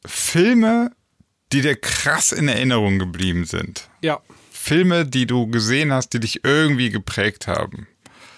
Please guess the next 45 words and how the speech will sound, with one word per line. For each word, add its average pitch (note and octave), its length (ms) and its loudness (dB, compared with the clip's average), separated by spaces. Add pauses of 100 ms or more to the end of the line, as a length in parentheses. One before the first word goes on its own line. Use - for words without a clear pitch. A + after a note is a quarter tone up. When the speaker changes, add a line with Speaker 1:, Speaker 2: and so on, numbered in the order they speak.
Speaker 1:
Sag B2+ 220 0
mal, A#2+ 160 2
fang D3+ 240 0
mal G2+ 200 2
an. G2+ 200 2
Verfällt B2 360 -4
dir B2+ 100 0
irgendwas A#2+ 340 0
ein, F#2 280 0
wo F#2+ 100 -2
du F2+ 80 -6
sagen G2 220 -2
würdest, F2+ 300 -4
das - 180 -2
ist A#2 180 0
ein G#2 80 2
Speaker 2:
<laughs> - 20 -4
Speaker 1:
Film? G2 420 -2 (240)
Speaker 2:
Hab C#3+ 80 2
ich C3+ 60 -2
doch D#3 80 2
letztens D3 300 0
erzählt. A#2+ 300 -2
Äh, A2+ 200 -6
Herr C#3+ 100 2
der C#3+ 100 2
Ringe, E3+ 320 2
den, C#3 380 -4
den C#3+ 180 -2
einzigen D#3 340 0
Film, D3+ 180 0
den D3 100 0
ich C3 100 -2
mal C#3+ 120 0
alleine C#3 300 2
im C#3+ 80 -2
Kino D3 260 -4
geguckt - 280 -12
hab. C#3 160 -12
Herr B2 80 0
der B2 120 4
Ringe B2 120 4
Speaker 1:
<laughs> D3 60 2
Genau, A#2+ 320 4
Speaker 2:
Teil. G2 80 0